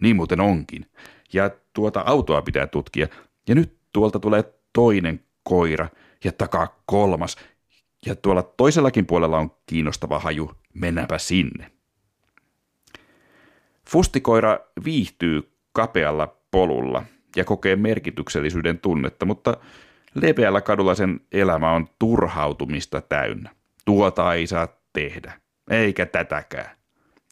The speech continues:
Ja sitten alkaa hermostuttaa. Ehkä kokeneempi koiraväki kuulee tästä, että Fusti ei ole täydellisesti koulutettu koira. Ihan kiltti se on, mutta ei voi silti vaistoilleen tai impulseilleen mitään.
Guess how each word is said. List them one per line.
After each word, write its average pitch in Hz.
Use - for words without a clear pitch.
Ja 110
sitten 95
alkaa 95
hermostuttaa. -
Ehkä 87
kokeneempi 85
koiraväki 90
kuulee 85
tästä, 82
että 87
Fusti 95
ei 101
ole 80
täydellisesti 85
koulutettu 73
koira. 60
Ihan 101
kiltti -
se 80
on, 85
mutta 78
ei 104
voi 76
silti 107
vaistoilleen 80
tai 80
impulseilleen 67
mitään. 62